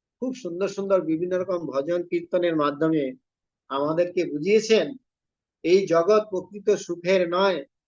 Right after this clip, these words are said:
এই জগতে মানুষ কিভাবে বিভিন্ন রকম সুখের আশায় শুধু দুঃখই ভোগ করে।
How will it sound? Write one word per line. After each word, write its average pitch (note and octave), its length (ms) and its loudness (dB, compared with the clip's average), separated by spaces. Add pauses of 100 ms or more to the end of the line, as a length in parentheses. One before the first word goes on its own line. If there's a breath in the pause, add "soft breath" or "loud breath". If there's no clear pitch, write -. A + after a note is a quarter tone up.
(160)
এই D#3+ 200 0
জগতে E3 400 -2
মানুষ D#3+ 540 -4 (540)
কিভাবে F#3 460 4
বিভিন্ন F3 400 -2
রকম F#3+ 300 -4
সুখের D#3+ 440 0
আশায় D#3 420 2 (580)
শুধু F#3 220 2
দুঃখই F3 540 0
ভোগ D#3+ 380 -2
করে। B2+ 260 0